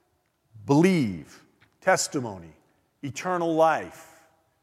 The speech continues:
Those are all words that we throw around sometimes in Christian circles and Christian faith. But let's see what they may say to us, because this passage actually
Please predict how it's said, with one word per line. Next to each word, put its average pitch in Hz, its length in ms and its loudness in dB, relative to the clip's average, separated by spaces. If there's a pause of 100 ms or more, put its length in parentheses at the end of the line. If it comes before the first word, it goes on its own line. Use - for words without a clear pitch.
(600)
Those 196 140 -16
are 214 80 -2
all 220 160 4
words 196 420 4
that 156 120 0
we 180 140 -2
throw 190 440 4
around 190 640 -2
sometimes 139 680 -8
in 131 120 -10
Christian 151 580 -10
circles 123 500 -12
and 117 140 -12
Christian 131 480 -14
faith. 170 400 -16 (960)
But 170 60 -8
let's 226 200 0
see 175 460 -4 (260)
what 151 240 4
they 160 160 2
may 123 540 -6
say 202 320 -4
to 165 100 -4
us, 120 140 -6
because 165 200 -6
this 196 260 -4
passage 135 760 -4 (380)
actually 147 680 2